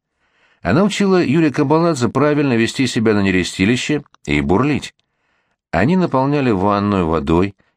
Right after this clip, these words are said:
Юрий Кабаладзе садился в эту ванну и бурлил, и это ему так понравилось, что в дальнейшем,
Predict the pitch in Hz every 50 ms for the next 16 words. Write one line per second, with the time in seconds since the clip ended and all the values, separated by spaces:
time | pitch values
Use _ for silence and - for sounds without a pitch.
0 | - - 87 143 170 151 - 98 82 90 87 82 78 76 85 82 - - 101 90
1 | 82 82 90 87 80 - 92 82 80 80 - - 90 85 101 131 147 151 147 147
2 | 147 143 _ _ _ _ _ - 135 147 139 156 147 113 90 80 78 73 65 64
3 | _ _ _ _ _ _ _ - 78 82 85 - - 87 87 90 87 - 101 95
4 | - - - 92 92 104 113 120 113 95 80 73 67 - - _ _ _ _ _
5 | _ - - - - 98 87 82 95 113 110 101 90 85 80 78 78 - 95 90
6 | 92 92